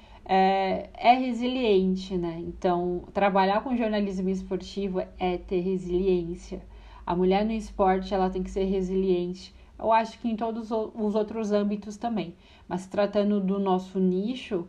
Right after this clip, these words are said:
do, no, do meu trabalho e das meninas que vão falar aqui na sequência, é sobre resiliência mesmo. Porque se você não tiver resiliência, você acaba cedendo, é, e saindo,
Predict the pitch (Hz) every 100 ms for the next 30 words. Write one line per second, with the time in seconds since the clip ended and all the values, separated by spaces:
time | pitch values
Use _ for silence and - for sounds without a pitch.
0 | - - - - 175 180 185 180 170 170
1 | 165 175 185 185 196 180 185 190 185 185
2 | 190 185 185 180 180 - 202 190 175 202
3 | 208 196 190 185 196 175 - 190 214 226
4 | 254 - 185 - - - - - 240 240
5 | 254 247 262 262 247 262 254 254 247 285
6 | 269 208 208 208 233 214 214 247 254 254
7 | 254 285 302 240 233 214 202 233 247 208
8 | 220 - 220 208 208 220 214 214 220 220
9 | 254 233 214 254 285 226 180 - - -
10 | - - - - - 196 202 202 202 202
11 | 208 - 285 302 427 403 359 254 220